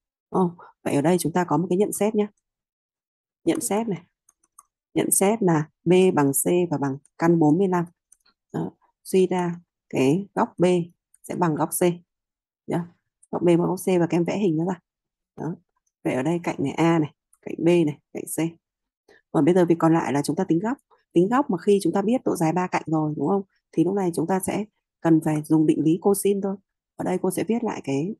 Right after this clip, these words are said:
góc, à, cái số đo cạnh này. A chúng ta bằng sáu. Đó. B của chúng ta là căn bốn mươi lăm.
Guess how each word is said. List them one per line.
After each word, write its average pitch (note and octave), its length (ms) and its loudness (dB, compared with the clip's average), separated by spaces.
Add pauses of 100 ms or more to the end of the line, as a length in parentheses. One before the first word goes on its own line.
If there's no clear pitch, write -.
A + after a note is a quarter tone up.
(200)
góc, G#3 180 -4 (100)
à, D3 160 -6
cái E3+ 140 -2
số D#3 160 -2
đo E3+ 160 0
cạnh - 160 -4
này. D3+ 160 -4 (360)
A F3+ 240 2
chúng D#3+ 120 -6
ta F3+ 100 0
bằng D#3+ 140 0
sáu. D3 360 -4 (260)
Đó. - 120 -2 (420)
B E3+ 80 0 (200)
của - 80 -4
chúng C#3+ 140 -2
ta F3+ 140 0
là D#3 100 0
căn F3 240 0
bốn D3 160 0
mươi G3 80 0
lăm. G3 160 -2